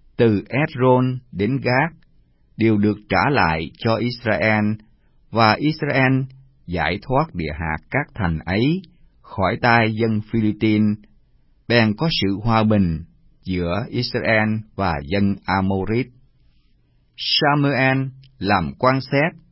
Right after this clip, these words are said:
cho Israel trọn đời mình. Mỗi năm, người tuần hành khắp Bê-tên, Gin-ganh và Mít-ba, mà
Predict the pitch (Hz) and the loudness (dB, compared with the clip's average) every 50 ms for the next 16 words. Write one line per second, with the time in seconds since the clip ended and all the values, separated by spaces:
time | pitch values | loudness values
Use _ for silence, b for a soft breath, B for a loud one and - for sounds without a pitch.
0 | _ _ - - 123 120 - 110 127 135 131 - - 120 120 123 120 120 117 117 | _ _ -8 -4 -2 -2 0 0 -2 -4 -4 -6 -4 -2 -2 0 -2 -2 -6 -6
1 | - 98 80 73 92 98 104 104 95 95 98 101 98 90 78 69 - _ _ _ | -4 -4 -2 -2 -2 -2 -2 -2 -2 0 0 0 0 -2 -4 -6 -10 _ _ _
2 | _ _ _ _ _ _ _ _ _ _ _ - 90 95 107 139 156 151 143 143 | _ _ _ _ _ _ _ _ _ _ _ -6 -2 0 0 2 2 4 4 4
3 | 143 143 143 139 _ _ _ _ _ - 104 107 107 101 - - 120 113 101 90 | 4 2 -2 -6 _ _ _ _ _ -4 0 0 0 0 0 0 0 0 0 0
4 | 92 101 107 98 85 76 - - - 156 - - 135 127 127 123 - - 127 123 | 0 0 0 0 0 -2 -4 -4 -6 -6 -6 -4 0 0 2 2 4 4 4 4
5 | 123 123 123 123 - _ _ _ _ _ _ - 110 123 139 143 143 123 151 143 | 4 2 0 -4 -6 _ _ _ _ _ _ -6 0 0 2 2 2 2 4 4
6 | 131 131 135 135 135 131 - - - 101 101 95 82 67 67 78 101 - - - | 4 4 0 -2 -4 -6 -10 -8 -4 -2 0 0 -2 -2 -4 -2 -2 -2 -2 -2
7 | - 120 113 117 113 110 110 110 110 _ _ _ _ _ _ _ _ _ _ - | 2 4 4 4 4 2 0 -2 -6 _ _ _ _ _ _ _ _ _ _ -6
8 | - 98 113 110 95 | -2 0 0 2 0